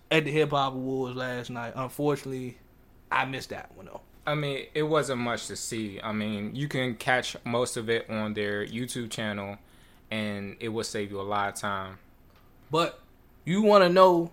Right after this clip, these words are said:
Speaker 1: besides the Hip Hop Awards, you wanna know who really deserve a lot of credit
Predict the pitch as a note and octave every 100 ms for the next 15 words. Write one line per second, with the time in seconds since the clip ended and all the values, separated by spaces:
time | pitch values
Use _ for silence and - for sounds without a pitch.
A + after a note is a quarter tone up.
0 | - D#3+ E3+ B3 C4 G#3 D#3+ F#3 G3 F3+
1 | E3 D3+ D#3 C#3+ D3 A3+ G#3+ G3+ F#3+ F#3+
2 | E3+ C#3+ G#3+ A3 F3+ E3 D3+ F#3+ F#3+ D#3+
3 | D3 E3 F3 E3+ - F#3+ F#3+ F#3